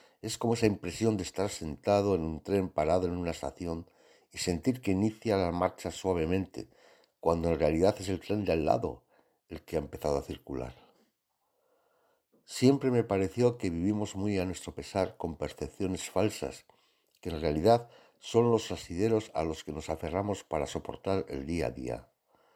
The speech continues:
Por esa razón, dejarnos llevar por el orbe en su eterno rotar es la causa de la percepción de ir con cierto retraso en nuestra propia vida. Creo que, además, esta es la raíz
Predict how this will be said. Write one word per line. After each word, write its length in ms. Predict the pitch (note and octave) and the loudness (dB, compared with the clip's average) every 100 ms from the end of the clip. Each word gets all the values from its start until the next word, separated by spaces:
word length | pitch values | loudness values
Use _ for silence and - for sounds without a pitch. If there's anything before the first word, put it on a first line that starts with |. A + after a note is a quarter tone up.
| _ _ _ _ _ _ _ - | _ _ _ _ _ _ _ 0
Por 140 | F#2+ | 2
esa 160 | G#2+ A#2 | 4 4
razón, 420 | A#2 B2 B2+ A#2+ B2 - _ - | 4 6 2 2 -6 -20 _ -14
dejarnos 440 | - A#2 B2 B2 | -4 0 0 2
llevar 280 | A2+ G#2 - | 4 2 2
por 140 | - | 0
el 160 | F2 E2+ | 4 6
orbe 280 | A2+ G2 F2 | 6 6 2
en 80 | D#2+ | 0
su 120 | D#2+ | -4
eterno 380 | D2+ G#2 G#2 F2+ | -2 -2 -2 -2
rotar 480 | E2 - F#2+ F2+ - - - - _ | -4 0 -2 -2 -10 -20 -20 -20 _
es 160 | - A2 | -6 2
la 160 | A2 | 2
causa 320 | - A2 G#2+ G2+ | 4 0 2 0
de 60 | |
la 180 | E2+ E2 | 2 0
percepción 580 | D#2+ - D2+ - A2+ G#2 | -4 -6 -10 -4 -2 0
de 100 | F2+ | -2
ir 140 | G2+ | 0
con 200 | - E2 | -2 -2
cierto 360 | - G2 G2 F#2+ | -2 -4 -2 -4
retraso 480 | D#2+ - F2 - F2 | -4 -2 -4 -2 -6
en 60 | |
nuestra 280 | D#2 - D#2 | -6 -8 -8
propia 340 | E2+ E2 D#2 | -8 -4 -2
vida. 360 | D#2+ F#2+ B1 - _ _ _ _ _ _ _ _ _ _ _ | 0 0 -4 -10 _ _ _ _ _ _ _ _ _ _ _
Creo 320 | - G#2+ G#2+ | 6 8 8
que, 360 | - G2 F2+ - | 4 2 2 -2
además, 640 | - D#2 E2 G#2+ A2 - - _ _ _ _ | -2 0 4 4 2 -2 -16 _ _ _ _
esta 240 | A2 - | -6 0
es 60 | G#2+ | 2
la 120 | F2+ | 2
raíz 440 | D#2+ F2 A#2 A#2+ | 2 2 2 -2